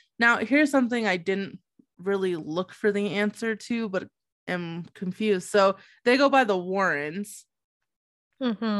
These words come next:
Speaker 1: Uh, Lorraine takes Warren as her last name, but there's no hyphen between Warren and Miney on Edward's name. So he just, I don't know where that last name comes from. And they're just referred to as the Warrens.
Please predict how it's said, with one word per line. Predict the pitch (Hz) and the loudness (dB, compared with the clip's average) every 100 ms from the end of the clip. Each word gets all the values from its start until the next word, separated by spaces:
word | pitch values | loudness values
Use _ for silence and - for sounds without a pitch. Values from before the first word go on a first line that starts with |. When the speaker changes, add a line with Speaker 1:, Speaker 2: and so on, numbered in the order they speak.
| 208 | 0
Speaker 1:
Uh, | 254 202 | 2 2
Lorraine | 190 202 208 220 233 | 2 2 2 2 2
takes | 233 214 202 - | 0 0 -2 -8
Warren | 190 196 202 190 | -6 0 2 2
as | 175 175 | 0 -2
her | - 185 | -4 -4
last | 175 170 - | -2 -4 -4
name, | 190 190 175 180 _ _ _ _ _ _ _ _ _ _ _ _ _ | -6 -6 -8 -12 _ _ _ _ _ _ _ _ _ _ _ _ _
but | 190 | 0
there's | 247 262 254 | 4 4 4
no | 269 | 2
hyphen | 285 240 277 277 247 | 4 2 2 2 -2
between | 214 - 220 202 | -2 -2 -2 -2
Warren | 180 185 202 208 | -2 -2 0 0
and | 185 170 | -4 -4
Miney | 151 170 185 151 | -4 -4 -6 -6
on | 147 147 | -6 -6
Edward's | 147 143 147 147 160 - | -6 -4 -2 -2 -6 -12
name. | 156 139 135 147 165 _ _ _ _ _ _ _ _ _ | -8 -6 -8 -10 -14 _ _ _ _ _ _ _ _ _
So | - 180 | -10 -6
he | 180 | -6
just, | 170 180 | -6 -6
I | 175 190 | 0 2
don't | 220 | 2
know | 196 196 | 0 0
where | 185 | 0
that | 170 165 | 0 -2
last | 160 165 - | -2 -4 -4
name | 170 151 | -10 -10
comes | - 165 143 - | -8 -8 -8 -10
from. | - - 165 _ _ _ _ _ _ - _ _ _ | -12 -10 -12 _ _ _ _ _ _ -20 _ _ _
And | 196 196 190 180 | -2 0 -2 -4
they're | 190 190 | 0 0
just | 170 190 190 - | 2 0 -2 -6
referred | 175 175 170 | -6 -4 -6
to | - | -6
as | 156 160 | -8 -8
the | 165 | -8
Warrens. | 160 160 156 160 160 - | -4 -4 -4 -6 -10 -16